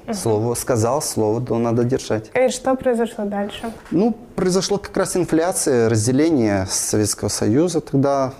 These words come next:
Speaker 2: на страны,
Speaker 1: Мгм.
Speaker 2: государства.
Speaker 1: А между вами?
Speaker 2: А между нами, не, всё было как бы нормально.
Speaker 1: Мгм.
Speaker 2: Просто время шло, я посылал деньги, причём деньги
Speaker 1: Мгм.
Speaker 2: большие. Можно было купить там, за, я столько посылал в месяц, что мотоцикл можно было купить.
Speaker 1: Мгм.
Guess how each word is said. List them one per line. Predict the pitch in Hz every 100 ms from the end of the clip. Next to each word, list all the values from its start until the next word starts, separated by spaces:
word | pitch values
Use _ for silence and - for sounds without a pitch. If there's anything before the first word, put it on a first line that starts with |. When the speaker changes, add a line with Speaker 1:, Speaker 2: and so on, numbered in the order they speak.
| -
Speaker 2:
на | 107 104 101
страны, | - - 117 139 123
Speaker 1:
Мгм. | 113
Speaker 2:
государства. | 120 240 110 120 110 - 110
Speaker 1:
А | 240
между | 254 302 277
вами? | 208 208 226 359 - -
Speaker 2:
А | 120
между | 127 123 160
нами, | 160 135 147 143 139 -
не, | 120 98
всё | - 117 113 139
было | 143 147 151
как | - 147
бы | 143
нормально. | 147 170 185 135 104
Speaker 1:
Мгм. | 98
Speaker 2:
Просто | - 110 139 127 - - - - - -
время | 123 120 156 147
шло, | 127 - 156 175
я | 127
посылал | 117 127 - 165 160
деньги, | 113 127 135 127
причём | 117 110 117
деньги | 117 123 113
Speaker 1:
Мгм. |
Speaker 2:
большие. | 113 107 - 107 120 127 - -
Можно | 120 110 113
было | 113 110 107 101
купить | - 107 117 -
там, | 95 90 90 - -
за, | 101 107 98 - - - -
я | 110
столько | - 120 120
посылал | 127 - 120 117
в |
месяц, | 117 127
что | - -
мотоцикл | 110 110 - 170 135
можно | 113 101
было | 92 98
купить. | 95 104 202 -
Speaker 1:
Мгм. | 202 214